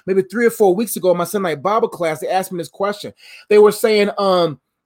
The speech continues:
um, they were just really talking about the systematic approach of the devil, right? Or demons, and how they really get us to be destroyed. And I told them, or they was like, um, "Is the enemy just, just coming in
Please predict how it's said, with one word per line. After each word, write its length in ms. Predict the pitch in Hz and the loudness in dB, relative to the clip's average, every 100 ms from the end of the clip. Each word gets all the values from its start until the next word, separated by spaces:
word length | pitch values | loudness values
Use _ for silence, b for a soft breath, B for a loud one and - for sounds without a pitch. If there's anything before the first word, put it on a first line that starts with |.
| - | -4
um, 180 | 175 170 | 0 4
they 80 | |
were 80 | 220 | 2
just 140 | 170 185 | 2 -4
really 140 | 285 | -4
talking 240 | - 208 202 | -2 -2 -2
about 320 | 185 180 170 | -2 -2 -2
the 100 | 160 | -8
systematic 640 | - 247 233 214 208 196 | -6 -6 -4 -2 -2 -4
approach 400 | 175 - 220 202 - | -6 -2 -2 -2 -2
of 100 | 170 | -4
the 60 | |
devil, 360 | 147 190 160 120 | -2 0 0 -2
right? 280 | 135 185 185 B B | -2 0 -2 B B
Or 180 | - 170 | 0 0
demons, 480 | 147 190 226 185 151 | 0 0 0 0 -2
and 100 | 160 | -4
how 200 | 185 202 | -2 -2
they 200 | 190 175 | 0 -2
really 320 | 156 208 214 | 0 0 0
get 240 | 147 208 - | -2 -2 -2
us 180 | 185 180 | -4 -4
to 120 | - | -6
be 200 | 151 185 | -6 -6
destroyed. 500 | 160 160 - 240 160 - B B - | -8 -8 0 2 0 -4 B B -4
And 80 | 196 | -2
I 100 | 190 | -2
told 400 | - 247 285 180 | 2 2 2 2
them, 160 | 185 185 | 0 0
or 100 | 196 | 0
they 80 | 196 | 2
was 160 | 208 202 | 2 2
like, 180 | 180 - | -2 -2
um, 320 | 185 185 156 - _ _ - | -2 -2 -2 -8 _ _ -4
"Is 120 | 196 | -4
the 180 | 202 240 | -2 -4
enemy 320 | 277 269 226 | -4 -4 -6
just, 340 | 151 202 - | -4 -4 -6
just 200 | 190 - | -10 -12
coming 380 | - 247 233 214 | -6 -4 -2 -2
in 360 | 226 214 190 | -2 -2 -4